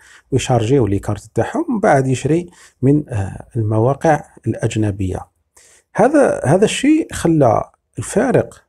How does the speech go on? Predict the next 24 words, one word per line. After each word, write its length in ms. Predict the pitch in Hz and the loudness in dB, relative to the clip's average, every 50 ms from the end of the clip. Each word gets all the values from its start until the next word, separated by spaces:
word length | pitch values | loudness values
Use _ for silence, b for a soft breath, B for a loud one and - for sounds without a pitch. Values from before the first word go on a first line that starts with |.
| _ _ _ _ _ _ _ _ _ _ _ _ _ - | _ _ _ _ _ _ _ _ _ _ _ _ _ -20
بين 460 | - - 120 107 113 143 147 135 113 | -18 -16 -12 -2 2 2 4 4 2
السوق 440 | - - - - - - - - 127 | 0 -2 -4 -4 -4 -4 -2 -2 0
الرسمية 640 | 117 123 117 - - 127 139 131 110 98 85 - - | 0 0 0 0 -2 0 2 2 2 0 0 -4 -10
والسوق 400 | - - - - - 151 156 - | -12 -10 -8 -4 -4 -2 0 0
الغير 380 | 110 101 - 120 131 131 120 | -2 0 2 2 2 2 2
رسمية 540 | 120 117 - - 117 113 113 113 107 95 - - - _ | 0 -2 -2 -2 -2 0 0 2 0 0 -2 -6 -10 _
للعملة 400 | - 110 104 104 110 113 117 107 | -6 -4 -4 -2 -2 0 0 0
الصعبة 360 | 104 - - 110 107 98 101 | -2 -2 -4 -6 -4 -4 -6
في 100 | 92 - | -6 -8
الجزائر 600 | 104 98 - 107 98 - - - - 208 202 - | -10 -6 -4 -4 -4 -4 -6 -6 -6 -6 -4 0
راهو 140 | 175 165 151 | -2 -2 -2
دايمًا 540 | 127 123 - 160 165 160 160 175 180 175 165 | -4 -2 0 2 2 2 2 0 0 2 2
يزيد 280 | 151 139 147 170 160 | 0 0 0 -2 -2
يتعمق، 560 | 139 120 - 107 135 151 147 123 101 - - - | -4 -6 -4 -4 -2 0 0 0 -2 -2 -6 -14
خاصة 520 | - - - 135 131 - - - 151 143 | -6 0 0 0 2 0 -2 -2 -2 -6
في 120 | - - 127 | -2 -2 -2
هذه 80 | 120 | 0
العامين 420 | 120 107 98 110 113 113 139 151 143 | 0 0 0 0 0 0 0 0 0
ولا 140 | 123 120 117 | 0 -2 -4
ثلاث 220 | - - 131 127 - _ B B B B B B B | -4 -6 -10 -12 -12 _ B B B B B B B
سنوات، 600 | B - - 120 120 127 147 196 247 226 - - - - _ _ - | B -2 0 0 0 0 0 -2 -2 -4 -4 -6 -12 -14 _ _ -8
آه، 340 | 117 104 98 95 - - 104 | -6 -6 -4 -6 -6 -6 -6
الأخيرة. 560 | 107 - - 110 107 - - 107 98 92 92 - _ b b b b b b b | -6 -4 -2 -4 -4 -2 -4 -6 -6 -8 -12 -16 _ b b b b b b b
يعني، 560 | 107 107 120 120 113 107 - - _ - - | -2 2 2 4 2 2 0 -4 _ -18 -18